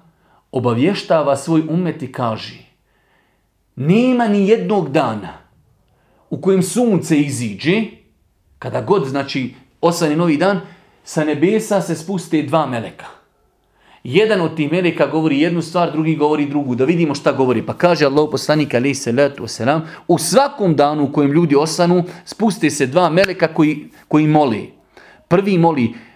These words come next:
'Allahu, nadoknadi onome ko troši i udjeljuje.' A drugi kaže: 'Allahu, daj propast onome ko škrtari.'" Hadis bilježi Buhari i Muslim. Mi znamo svi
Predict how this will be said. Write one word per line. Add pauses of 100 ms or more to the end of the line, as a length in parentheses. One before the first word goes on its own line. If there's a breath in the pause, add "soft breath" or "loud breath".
(140 loud breath)
'Allahu,
nadoknadi
onome
ko
troši
i
udjeljuje.' (400 soft breath)
A
drugi
kaže: (160 loud breath)
'Allahu, (140)
daj
propast (200 loud breath)
onome
ko
škrtari.'" (220 loud breath)
Hadis
bilježi
Buhari
i
Muslim. (480 soft breath)
Mi
znamo
svi